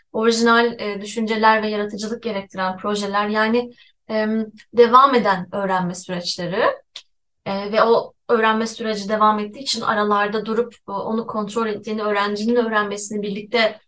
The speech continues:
değerlendirdiğini, onun, e, üzerine yansıtıcı, e, sorular sorduğu, kendi öğrenme sürecine yansıtıcı ö-, sorular sorduğu böyle proje temelli öğrenme süreçleri.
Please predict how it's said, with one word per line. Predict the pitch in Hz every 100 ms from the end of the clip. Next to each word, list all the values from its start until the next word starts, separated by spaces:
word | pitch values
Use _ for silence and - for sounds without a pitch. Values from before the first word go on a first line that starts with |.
| _ _
değerlendirdiğini, | 202 208 196 196 185 190 214 185
onun, | 208 226 240 -
e, | 202 196 -
üzerine | 214 214 208 208 208 202 - _ -
yansıtıcı, | 214 220 208 - 226 196 214
e, | 196 - 190 190 190 185 -
sorular | - 220 214 214
sorduğu, | 214 214 180 185
kendi | 196 196 196
öğrenme | 196 190 190
sürecine | 190 202 196 185 196
yansıtıcı | 196 196 - 196 220
ö-, | - 196 190 -
sorular | 202 202 208
sorduğu | 208 202 185 220
böyle | 226 226
proje | - 247 233
temelli | 226 185 175 175
öğrenme | 175 175 170 165
süreçleri. | - 165 - - 185